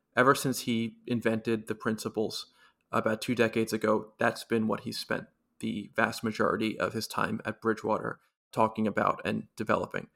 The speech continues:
Now, so far as the investing goes, there's sort of the version that Bridgewater says about it publicly, and there's the version that actually happens. What, what they describe publicly is this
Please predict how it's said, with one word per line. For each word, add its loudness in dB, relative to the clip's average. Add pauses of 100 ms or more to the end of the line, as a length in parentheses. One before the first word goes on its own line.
(400)
Now, 6
so 2
far 8
as 0
the 4
investing 0
goes, 4 (600)
there's 2 (960)
sort 6
of -6
the 8
version 6
that 0
Bridgewater 6
says 2 (240)
about 6
it 0
publicly, 4
and 4
there's 4
the 4
version 4
that 2
actually 0
happens. -8 (480)
What, 2 (180)
what 4
they 6
describe 4
publicly 6
is 0
this -6